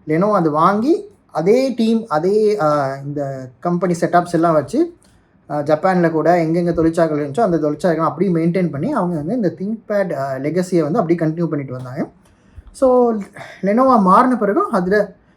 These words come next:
டியூரபிலிட்டியோ, ரிலையபிலிட்டியோ, என்ன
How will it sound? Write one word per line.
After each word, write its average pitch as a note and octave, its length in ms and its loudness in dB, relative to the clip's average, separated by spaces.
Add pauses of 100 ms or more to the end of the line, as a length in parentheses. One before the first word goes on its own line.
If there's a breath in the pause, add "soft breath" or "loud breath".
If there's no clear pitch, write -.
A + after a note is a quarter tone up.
(140 soft breath)
டியூரபிலிட்டியோ, F#3+ 840 2 (160)
ரிலையபிலிட்டியோ, F3+ 680 2 (460 soft breath)
என்ன E3+ 800 -2